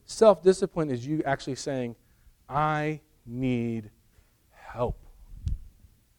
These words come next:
I need help. I, on my own actions, will not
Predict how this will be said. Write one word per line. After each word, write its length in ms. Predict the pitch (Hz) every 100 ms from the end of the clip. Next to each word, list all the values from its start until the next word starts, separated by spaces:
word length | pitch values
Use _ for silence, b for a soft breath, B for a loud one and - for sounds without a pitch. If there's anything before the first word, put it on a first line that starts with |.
| _ _ _ -
I 600 | 139 151 151 151 156 147 _ _ _
need 200 | 143 147
help. 280 | 127 170 - - - - _ _ _ _ _
I, 260 | 143 156 170
on 180 | 165 165
my 180 | 156
own 380 | 151 156 160 151 - - - -
actions, 420 | 160 - 156 143
will 140 | 143
not 380 | 143 151 175 170